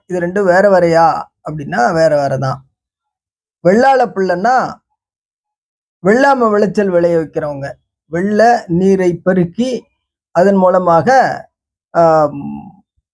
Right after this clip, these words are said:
விவசாயம் பண்றவங்க, பயிர் தொழில் செய்யற, செய்யக்கூடியவங்க. வேளாள பிள்ளைமார் அப்படின்னாக்க நெருப்பை பயன்படுத்தி,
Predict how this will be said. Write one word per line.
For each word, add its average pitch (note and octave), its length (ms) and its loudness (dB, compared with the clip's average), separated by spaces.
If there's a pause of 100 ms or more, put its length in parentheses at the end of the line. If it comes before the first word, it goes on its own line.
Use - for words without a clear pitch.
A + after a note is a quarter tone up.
(520)
விவசாயம் F#3+ 440 2
பண்றவங்க, C#3+ 420 -8 (880)
பயிர் G3 300 2 (100)
தொழில் F3+ 300 0
செய்யற, D3+ 220 2 (320)
செய்யக்கூடியவங்க. D3 680 0 (1300)
வேளாள C#4 400 2 (140)
பிள்ளைமார் G#3+ 540 -2
அப்படின்னாக்க D3 440 -8 (520)
நெருப்பை C#4 380 2 (120)
பயன்படுத்தி, E3+ 560 -4